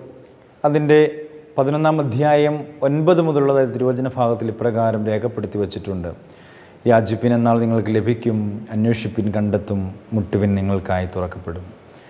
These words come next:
ഏറ്റവും ശ്രേഷ്ഠമായ ഒരു ദൈവവചനമാണ്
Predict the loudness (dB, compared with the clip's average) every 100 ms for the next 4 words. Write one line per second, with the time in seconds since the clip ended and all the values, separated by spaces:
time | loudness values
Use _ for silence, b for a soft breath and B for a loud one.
0 | B B B 0 4 6 6 6 4 4
1 | 2 4 6 8 8 8 6 6 4 6
2 | 6 8 6 4 4 2 4 4 2